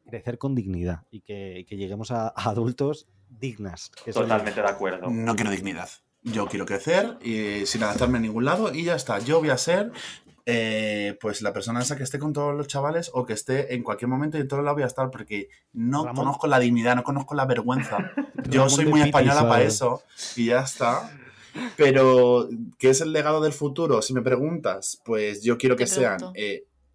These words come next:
Speaker 3: te, ah, gracias. <laughs> Eh, quiero que <clears throat> se siga un poco, que aparte de TikTok, está muy guay que, eh, las nuevas generaciones conozcan música antigua,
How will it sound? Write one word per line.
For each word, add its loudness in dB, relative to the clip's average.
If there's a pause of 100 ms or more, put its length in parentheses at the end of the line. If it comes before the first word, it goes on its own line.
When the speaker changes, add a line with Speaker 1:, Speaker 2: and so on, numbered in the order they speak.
(180)
Speaker 3:
te, -8 (120)
ah, -6
gracias. -6 (280)
<laughs> 2 (460)
Eh, 0
quiero 4
que 4
<clears throat> 6
se -4
siga 2
un 0
poco, 0 (640)
que 0
aparte -4
de -2
TikTok, -2
está -4
muy -2
guay 0
que, -4 (380)
eh, 0
las -4
nuevas -4
generaciones 0
conozcan -4
música -2
antigua, -2